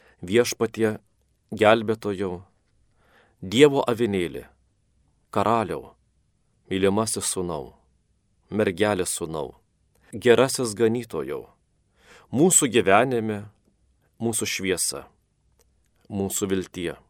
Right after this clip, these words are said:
mūsų prisikėlime, žmonių drauge. Tačiau visa tai apimantis vardas yra tas, kurį Dievo Sūnus gavo įsikūnydamas,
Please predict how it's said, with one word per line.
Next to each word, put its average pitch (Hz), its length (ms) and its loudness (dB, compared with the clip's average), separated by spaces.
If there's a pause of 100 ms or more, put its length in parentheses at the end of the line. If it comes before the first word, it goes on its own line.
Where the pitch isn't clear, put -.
(360)
mūsų 131 480 2
prisikėlime, 92 880 -4 (760)
žmonių 98 400 -4
drauge. 87 480 -4 (1120)
Tačiau 123 240 4
visa 170 320 2
tai 165 160 2
apimantis 143 640 2
vardas 117 640 0
yra 110 220 -2 (100)
tas, - 380 -2 (760)
kurį 107 240 2
Dievo 139 320 8
Sūnus 127 400 0
gavo 117 400 4
įsikūnydamas, 98 1080 -4